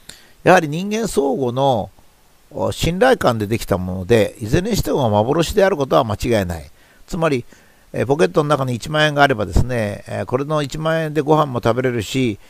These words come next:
飲みにも行けると考えること自体が私たちの脳がもたらした幻想であるということは、まあ、はっきり言えるわけですね。ですから、まあ、幻想がどんどんどんどん進んで、金貨になり、紙幣になり、それが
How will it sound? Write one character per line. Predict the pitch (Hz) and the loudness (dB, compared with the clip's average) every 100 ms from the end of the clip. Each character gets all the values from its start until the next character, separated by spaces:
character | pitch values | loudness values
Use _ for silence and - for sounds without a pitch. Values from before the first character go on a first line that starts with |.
| - - - 123 | -20 -20 -10 -2
飲 | 165 | -2
み | |
に | 170 131 | -2 -2
も | 117 | -2
行 | 110 | 2
け | 151 | 4
る | 135 | 4
と | 127 120 | 0 -4
考 | 101 131 156 | 0 -2 2
え | 170 | 2
る | |
こ | 143 | 2
と | 117 | -2
自 | 107 143 | -4 -4
体 | 180 214 165 139 | 2 4 4 4
が | 160 165 156 - | 6 6 6 0
私 | 117 147 139 | -4 0 0
た | 131 107 | 0 -2
ち | |
の | 117 104 | -2 -6
脳 | 117 185 151 | -2 0 4
が | 139 | 4
も | 113 113 | 2 0
た | 123 | 0
ら | 120 | 0
し | 113 - | -2 0
た | 151 143 110 - _ _ _ - - 107 | 4 4 2 -4 _ _ _ -20 -6 2
幻 | 143 196 | 2 2
想 | 220 220 | 2 4
で | 240 | 4
あ | 233 | 2
る | 180 | 0
と | - - _ _ _ | -8 -14 _ _ _
い | 135 | -4
う | 160 | -2
こ | 190 | 0
と | 233 | 0
は、 | 196 | 0
ま | |
あ、 | 107 | 0
は | |
っ | 110 | -2
き | - | 0
り | 175 | 2
言 | |
え | 123 | 4
る | |
わ | 127 | 4
け | 101 | 0
で | 85 | -6
す | - | -2
ね。 | 165 175 _ _ | -2 -2 _ _
で | 208 | -4
す | 170 | 0
か | 214 | 2
ら、 | 160 | 4
ま | 147 | 2
あ、 | - - - - | 0 -8 -20 -4
幻 | 139 180 | 0 0
想 | 196 185 | 2 4
が | 165 | 4
ど | 160 185 | 2 0
ん | |
ど | 156 135 | -2 -2
ん | |
ど | 147 | -2
ん | 131 | -2
ど | |
ん | 113 | -6
進 | 139 120 139 | -6 -6 -6
ん | 143 | 0
で、 | 151 110 | 2 2
金 | - 156 143 | -2 -6 -2
貨 | 120 | 0
に | 107 | 0
な | 110 135 | 0 0
り、 | 113 | 0
紙 | - 147 | 2 4
幣 | 143 117 | 4 2
に | 104 | -4
な | 113 123 | -2 -2
り、 | 98 | 0
そ | |
れ | - | 0
が | 170 | 2